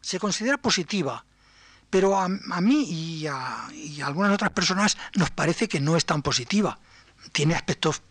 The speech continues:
positivos y algunos negativos. Esa lluvia de información, mm,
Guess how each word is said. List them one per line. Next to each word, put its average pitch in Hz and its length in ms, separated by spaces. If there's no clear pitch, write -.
positivos 196 560
y 160 100
algunos 160 400
negativos. 113 640
Esa 262 240
lluvia 269 260
de 247 60
información, 226 680
mm, 190 300